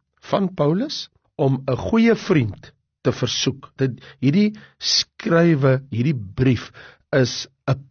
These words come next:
pleidooi van Paulus aan sy vriend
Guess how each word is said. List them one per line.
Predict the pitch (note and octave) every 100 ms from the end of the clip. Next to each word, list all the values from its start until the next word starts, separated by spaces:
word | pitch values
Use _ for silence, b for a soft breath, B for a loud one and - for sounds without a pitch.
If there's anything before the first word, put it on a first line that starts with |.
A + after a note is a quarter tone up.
| _
pleidooi | G#3+ G3+ G3+ F#3+ C3 A#2+ G2+ - _ _ _ -
van | C3+ A2+
Paulus | C3+ G#2+ F2+ D2+ - - B B B B
aan | C#3
sy | C3+ D3+
vriend | C#3 - - G#3 G#3+ G#3+